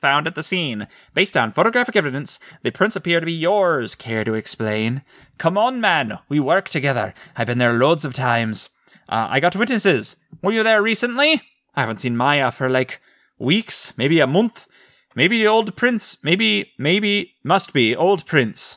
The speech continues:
you know? But if you want to know when else I was there, I can try to figure it out. I was there last, last Tuesday. Wait, maybe it's just Thursday.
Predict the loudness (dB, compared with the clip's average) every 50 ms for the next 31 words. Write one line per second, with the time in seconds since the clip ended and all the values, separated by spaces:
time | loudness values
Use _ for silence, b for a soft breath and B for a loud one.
0 | _ _ -6 0 2 2 2 2 0 -4 _ _ _ _ _ _ _ -4 -4 -2
1 | -2 -2 -4 -4 _ _ _ _ _ 0 0 0 0 -2 -8 -14 _ _ _ _
2 | _ _ _ 0 2 4 4 4 4 2 0 -4 _ _ 0 2 4 4 2 2
3 | 0 -4 -4 -4 -2 0 0 2 2 2 0 -2 B B B B -8 -6 -2 0
4 | 0 0 0 -2 -2 0 0 2 2 2 0 0 -2 -4 -10 _ _ _ _ -8
5 | -2 0 0 0 2 2 2 2 0 0 -4 -10 -18 -20 _ _ _ -2 -2 -2
6 | 0 0 2 2 2 2 0 -4 -6 -6 -12 -16 _ _ _ _ _ _ 2 2
7 | 2 2 0 -2 0 0 0 -2 -2 -6 -10 -8 -6 -4 -4 -4 -4 -6 -6 -8
8 | -8 -10